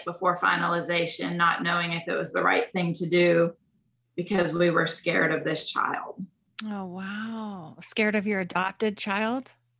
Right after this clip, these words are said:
Speaker 1: Yes. So
Speaker 2: Oh,
Speaker 1: we didn't,
Speaker 2: wow.
Speaker 1: you know, it, these weren't issues that came because
Speaker 2: No.
Speaker 1: of another child in the home. These were issues that very early of him being in our home,
Speaker 2: Right.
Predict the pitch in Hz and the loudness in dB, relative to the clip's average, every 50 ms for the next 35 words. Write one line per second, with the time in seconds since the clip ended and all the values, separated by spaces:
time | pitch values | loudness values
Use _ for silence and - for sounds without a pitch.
0 | _ _ _ - 277 - - 202 196 - - - - - - - - - - - | _ _ _ -2 -2 -2 0 -2 -8 -8 -8 -10 -12 -12 -14 -14 -16 -16 -14 -12
1 | - - 202 196 208 208 202 202 202 190 190 208 202 190 196 196 190 - - - | -10 -6 0 4 6 8 8 8 8 8 6 6 6 6 4 2 2 0 -6 -8
2 | 170 175 196 190 - _ _ - - - - - 185 208 220 220 208 - 202 208 | -4 -2 -2 -2 -2 _ _ -4 2 2 2 4 6 6 6 6 6 6 6 4
3 | 208 - 226 226 196 - - 190 190 185 180 - 190 185 185 - - - - 190 | 4 4 2 0 0 0 4 4 4 4 4 2 -2 -2 -2 -2 -4 -4 -4 -2
4 | 185 190 190 185 180 180 175 175 175 175 _ - 196 196 175 175 175 175 170 170 | 0 2 2 0 0 -2 0 -2 -2 -2 _ -2 0 2 4 4 4 2 0 -4
5 | - - - - - - 190 190 185 175 165 156 147 135 117 120 156 156 - - | -8 -12 -14 -14 -10 -6 -4 -2 -2 -2 -4 -6 -8 -10 -10 -10 -12 -12 -4 -4
6 | - - 196 196 185 185 180 180 180 - - 220 214 220 220 214 196 185 185 180 | 0 0 2 2 4 4 4 2 0 0 2 4 6 6 6 6 4 0 -2 -4
7 | 175 190 208 190 180 196 190 180 170 - 180 180 185 180 196 196 180 - 170 185 | -4 -2 -2 -4 -4 -2 -4 -4 -4 0 2 2 2 2 2 0 0 2 0 -2
8 | 180 - - 180 175 180 180 175 175 - - 175 170 165 170 - - - _ _ | -2 -2 -4 -2 0 0 0 -2 -4 -2 0 0 2 2 2 0 -2 -6 _ _
9 | _ _ _ _ _ _ _ _ _ _ - 208 160 147 202 196 196 190 185 180 | _ _ _ _ _ _ _ _ _ _ -10 -8 0 4 6 6 8 8 6 6
10 | - - 180 180 185 180 180 175 175 165 165 - 214 175 170 165 180 175 175 165 | 6 4 4 4 4 4 4 4 2 2 0 -2 -4 -6 -2 -2 -2 0 0 0
11 | 165 160 165 185 - - - 202 185 185 180 180 175 170 165 170 175 190 202 - | 2 4 4 4 4 2 4 4 4 4 4 2 0 -2 -6 -8 -10 -14 -16 -14
12 | 180 165 156 151 147 - 180 | -12 -12 -10 -10 -10 -12 -12